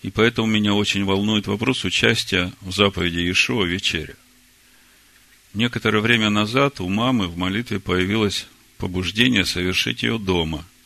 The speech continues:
Папа не был против, а я засомневалась и не участвовала.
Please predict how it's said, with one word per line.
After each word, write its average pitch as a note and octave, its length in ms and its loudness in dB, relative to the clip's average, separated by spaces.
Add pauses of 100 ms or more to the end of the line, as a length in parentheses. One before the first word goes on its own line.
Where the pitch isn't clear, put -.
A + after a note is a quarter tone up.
(440)
Папа B2 280 0
не G#2 200 2
был F2 180 -2
против, - 580 -8 (380)
а F#2+ 120 -2
я B2 180 0
засомневалась F#2+ 880 0
и F2+ 60 -4
не G2+ 120 -2
участвовала. - 760 -8